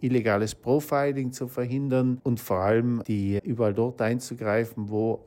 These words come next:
künstliche Intelligenz zur Manipulation der Demokratie genutzt wird. Aber ich glaube, da stehen uns noch wichtige Aufgaben bevor, weil die künstliche Intelligenz natürlich schon nochmal eine vollkommen andere Dimension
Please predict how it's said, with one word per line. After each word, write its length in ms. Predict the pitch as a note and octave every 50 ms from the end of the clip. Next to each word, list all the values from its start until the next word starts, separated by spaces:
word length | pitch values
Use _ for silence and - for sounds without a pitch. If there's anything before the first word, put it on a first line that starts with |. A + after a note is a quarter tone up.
| - -
künstliche 400 | - C3 B2 - - A#2+ A2 A2
Intelligenz 640 | G#2 - A2 G#2 G2+ G#2 A2 A#2 C3+ C3 - -
zur 120 | - A2
Manipulation 840 | G#2+ G#2+ A2+ A#2+ A#2 G#2 G2+ G#2 - G2+ G#2 - - A#2+ A#2 C3 C3+
der 100 | B2 A2
Demokratie 600 | G2+ A#2 G#2+ A2 G#2+ - - G#2 - - E3 E3
genutzt 500 | D3 C3 G2 F#2+ G2+ G#2 - - - -
wird. 280 | A#2+ B2 C#3 D#3 D3 -
Aber 120 | G#2+ G#2+
ich 100 | A#2 A2+
glaube, 300 | A2+ A#2+ G#2 A#2+ C3 C3+
da 100 | A#2+ A#2
stehen 340 | A2+ - - B2+ B2+ B2+ B2+
uns 220 | A#2+ A#2 A2+ -
noch 180 | - A2 - -
wichtige 480 | C#3 C3 - - - C3+ A#2 B2 F#2+ F2
Aufgaben 480 | A2+ A#2+ - - - A#2+ A#2 A#2 A2
bevor, 540 | - A2+ G2+ - - A2 A2+ B2 C#3 C3+ C3
weil 340 | - - - A2 A2 G#2 G#2+
die 140 | A2+ A2 A2+
künstliche 480 | - - - C3+ C3 C3+ - B2+ A2+ G#2+
Intelligenz 640 | G#2+ - A2 G2+ G2 F#2+ - A#2 B2 C3 C3 -
natürlich 520 | - A#2 A2 - B2 A#2+ A#2 A#2 A2+ A2 - -
schon 320 | - - - B2+ B2+ C#3
nochmal 440 | C3+ B2 A2+ - - A#2+ A#2 A2+ G#2+
eine 200 | G#2+ G#2+ G#2+ G#2+
vollkommen 560 | - - - C#3+ C#3 C#3 - G#2+ G#2+ A2 A2
andere 360 | G#2 A2 B2 C3+ C3 A#2 A#2
Dimension 760 | A2+ A2 G#2 G#2 G2+ G2 - - - G#2+ G#2 A#2+ C3 B2 A2+